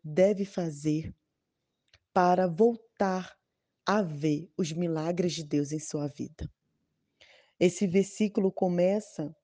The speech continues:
compartilhando e nos orientando pra que a gente possa contar uns com os outros.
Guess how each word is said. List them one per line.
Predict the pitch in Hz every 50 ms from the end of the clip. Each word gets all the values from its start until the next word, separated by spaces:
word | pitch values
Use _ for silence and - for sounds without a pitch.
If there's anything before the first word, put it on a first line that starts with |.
| _ _
compartilhando | - - 202 202 202 208 196 196 - - - 190 170 170 170 175 190 202 208 202 165 156 143 - -
e | - 196
nos | 185 180 196 233 247 208 196
orientando | 220 208 196 185 180 170 170 - - 170 175 180 185 170 160 151 - _ _ _ _ _ _ _ _ - - _
pra | - 190 190
que | 196 -
a | 220
gente | 196 214 208 - - 208
possa | - - 208 208 220 - - 202
contar | - - 202 196 196 202 - 190 190
uns | 190 180 175 170 -
com | - 175 170
os | 165 139 147
outros. | 139 127 127 131 - - - - -